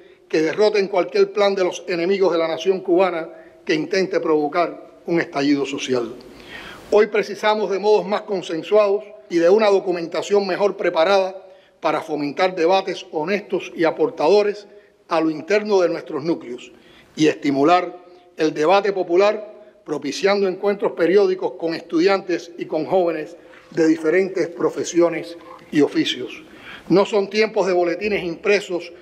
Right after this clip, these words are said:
o de espera de largos procesos de coordinación y análisis para promover debates en nuestros núcleos. La dinámica de este tiempo nos obliga a buscar vías más ágiles, breves y novedosas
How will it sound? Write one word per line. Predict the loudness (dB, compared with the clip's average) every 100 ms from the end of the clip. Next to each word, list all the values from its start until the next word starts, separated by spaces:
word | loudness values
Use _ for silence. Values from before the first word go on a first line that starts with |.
| -16 -2
o | 2
de | 2
espera | 2 2 2
de | 0
largos | 0 -2 -4 -6
procesos | -6 -4 -4 -4 -4
de | -4
coordinación | -4 -4 -4 -2 2 2 0
y |
análisis | -2 0 -2 -4 -10 -16 -20 -20 -12 -2
para | -2 -2
promover | -4 0 0 2
debates | 0 2 2 0 -10 -10
en | -10 -8
nuestros | -8 -6 -2
núcleos. | -2 -2 -8 -12 -18 -20 -20 -14 0
La | 2 2
dinámica | 2 0 0 2 2
de | 0
este | -2 -4
tiempo | 0 0 0 -6 -8 -16 -20 -20 _ -4
nos | -4 -2
obliga | 0 4 4 4
a |
buscar | 4 2 -4 0
vías | 0 -2 -2
más | -6 -2
ágiles, | -2 -2 -10 -14 -20 -20 -20 -10
breves | 0 4 4 2 -2
y | -2
novedosas | 2 4 4 2 -2 -6